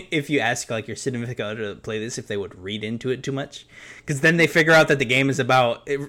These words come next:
a relationship having a problem, and they're like, "Is this, like, a message you're sending to me?" <laughs> That would be a hilarious situation to put yourself in. <laughs> As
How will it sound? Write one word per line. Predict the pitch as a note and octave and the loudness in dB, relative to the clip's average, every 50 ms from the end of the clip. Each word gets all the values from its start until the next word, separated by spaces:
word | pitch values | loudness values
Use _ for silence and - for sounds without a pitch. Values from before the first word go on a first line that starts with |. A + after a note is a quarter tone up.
| - F3+ G#3+ - - | 0 0 0 4 4
a | G3 F#3 | 4 6
relationship | F3 E3 D#3+ E3 F3+ - - F#3+ F#3+ F3+ E3 | 6 6 8 8 6 6 6 6 6 6 6
having | E3+ F3 F3+ F3+ E3 | 6 6 6 6 4
a | D3 | 2
problem, | - - D#3 D3 D3+ D#3 E3 F#3 G3 G3 | 2 4 6 6 8 8 6 4 2 2
and | D#3 D3+ D#3+ | 2 2 2
they're | D#3 D3+ | 4 6
like, | D3+ D3 C#3+ C#3+ | 6 6 4 4
"Is | C3+ C#3 D#3+ | 0 -2 2
this, | D4 G#4 - - B4 A#4 | 2 4 4 6 4 4
like, | - - B2 | 4 2 0
a | G#2+ | 0
message | G#2 G#2 G#2 D3 - - E4 E4+ E4+ F4 | 0 0 0 0 2 2 2 2 4 6
you're | F#4 F4+ | 6 6
sending | - - F#4 F#4+ G4 G4+ G4+ | 6 6 6 6 8 6 6
to | - F#4 G#4 G#4 - G4 | 6 6 6 6 6 4
me?" | G4+ G4+ - G4 F4 - - - | 2 2 2 0 -2 -2 -2 -2
<laughs> | - C4+ D4 D#4+ D#4 B3 F#3 F#3 G3 A3+ C4 C4+ C4 - - | -2 0 2 4 4 4 4 2 -2 -4 -4 -4 -2 2 4
That | F3 F3+ | 6 6
would | F3+ F3 F3+ | 6 8 6
be | F3 | 6
a | E3+ C#3+ | 6 6
hilarious | D#3 E3 D#3 D3 C#3+ C#3 C#3 C3 B2 G#2+ - | 6 6 6 6 6 6 6 6 4 2 -2
situation | C#3 - - B2 A2+ G#2 - B2 | -6 -4 -2 -2 -4 -4 -4 -8
to | |
put | A2 A#2 G#2+ - | -10 -10 -10 -10
yourself | - - G#2+ F#2+ - G#2 | -10 -10 -10 -10 -12 -14
in. | - - _ - - - _ - E3+ F3+ G3 G#3 G#3+ F#3+ - - | -20 -20 _ -20 -20 -20 _ -16 -16 -12 -10 -8 -8 -8 -8 -6
<laughs> | |
As | - - - - - - - | -2 0 0 0 0 -2 -6